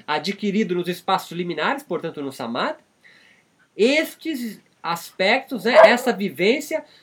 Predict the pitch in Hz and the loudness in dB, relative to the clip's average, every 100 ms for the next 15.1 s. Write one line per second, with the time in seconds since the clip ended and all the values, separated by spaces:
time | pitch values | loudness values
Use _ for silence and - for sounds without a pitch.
0 | _ - - 285 339 - 294 269 269 214 | _ -8 0 2 2 0 -2 2 2 0
1 | 135 180 233 247 - 233 240 233 220 214 | -2 0 0 0 0 0 0 -2 0 2
2 | 180 185 254 226 185 190 208 220 220 - | 0 -2 -2 0 2 2 6 10 10 8
3 | - 220 233 247 262 175 185 220 269 254 | 0 2 4 6 4 6 8 8 6 -6
4 | - 202 196 208 262 226 175 208 202 220 | 0 2 2 2 2 2 4 2 0 -2
5 | 233 208 - 202 202 208 208 151 143 175 | -2 -2 0 0 0 -8 -6 -4 -2 -4
6 | 190 - 151 151 156 180 190 180 190 202 | -2 -2 0 -2 -4 -8 -8 -4 -2 -2
7 | 214 180 117 101 - - _ _ - - | 0 0 0 -4 -12 -20 _ _ -20 -20
8 | - - - 180 185 220 175 175 - - | -20 -20 -6 -2 0 0 0 -2 4 8
9 | - - - 131 117 - - _ _ 180 | 8 8 -2 -2 -4 -6 -20 _ _ -2
10 | 185 190 196 190 175 165 151 123 104 - | -2 -2 0 2 0 -2 -2 -2 -2 -10
11 | - _ - 233 240 226 202 180 247 320 | -20 _ -2 0 2 2 2 4 2 4
12 | 269 220 302 294 196 220 208 208 208 196 | 4 4 2 -2 -4 -4 0 0 2 0
13 | 247 - 214 185 240 - - 294 403 370 | -2 -4 0 2 2 -2 -4 -2 -2 -2
14 | 285 214 285 240 254 277 262 170 180 123 | -2 -2 -4 -4 -8 -4 -6 -4 -4 -6
15 | 107 | -10